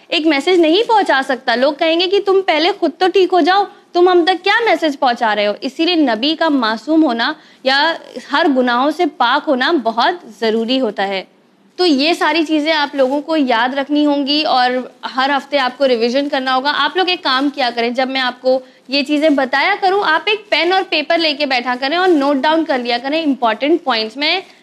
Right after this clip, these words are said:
खासकर ये एल्डर से कह रही हूँ, अगर बच्चे अपने वालिदैन के साथ या दादा दादी के साथ ये शो देखते हैं तो आप लोग नो-, नोट डाउन कर लिया करिए और बाद में शो ख़त्म होने के बाद अपने बच्चों से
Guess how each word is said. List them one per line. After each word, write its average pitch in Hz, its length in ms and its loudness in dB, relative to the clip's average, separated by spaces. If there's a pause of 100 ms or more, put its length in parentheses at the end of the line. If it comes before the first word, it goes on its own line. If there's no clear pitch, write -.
(120)
खासकर 320 460 0
ये 330 160 2
एल्डर 262 340 0
से 330 140 -4
कह 294 180 -2
रही 285 120 0
हूँ, 311 80 0
अगर 277 200 -2
बच्चे 247 320 -4
अपने 269 320 -4
वालिदैन 240 460 -2
के 277 80 -4
साथ 247 280 -2
या 254 120 -2
दादा 226 260 0
दादी 220 280 -2
के 294 100 -4
साथ 254 260 -4
ये 262 160 -2
शो 262 200 -2
देखते 233 300 -4
हैं 330 140 -2 (260)
तो 359 60 0
आप 359 140 0
लोग 415 180 4
नो-, 262 260 0
नोट 302 260 4
डाउन 339 240 2
कर 302 140 0
लिया 254 180 0
करिए 302 220 0
और 427 140 2
बाद 294 300 0
में 415 160 0
शो 370 240 2
ख़त्म 330 240 0
होने 330 180 0
के 320 80 -2
बाद 339 120 0
अपने 320 220 -2
बच्चों 285 360 -2
से 339 180 -2